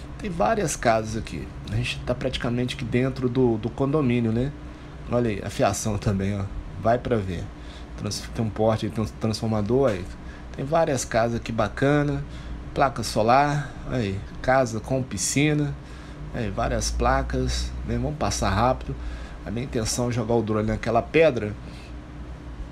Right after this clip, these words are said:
Então se segura aí, vamos tentar fazer um voo baixo até a gente chegar lá. Mas tem que ter muito cuidado aqui com fiação, porque tem as torres aqui, né? E as fiações travessam de um pasto no outro.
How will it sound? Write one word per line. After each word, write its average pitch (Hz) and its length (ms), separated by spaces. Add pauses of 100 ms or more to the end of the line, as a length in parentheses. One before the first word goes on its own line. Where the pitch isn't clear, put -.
(420)
Então 131 240
se 151 160
segura 160 420
aí, 110 180
vamos 120 260
tentar 139 240
fazer 123 260
um 123 160
voo 120 180
baixo 147 480
até 139 200
a - 20
gente 143 240
chegar - 340
lá. 104 320
Mas 107 160
tem - 160
que 123 100
ter 135 60
muito 143 360
cuidado 120 420
aqui 110 160
com 120 160
fiação, 127 500
porque 143 220
tem 123 140
as 113 180
torres 127 420
aqui, 147 220
né? 160 180 (680)
E 139 400
as 139 180
fiações 151 420
travessam 127 600
de 123 60
um 123 120 (160)
pasto 127 460
no 120 140
outro. 151 560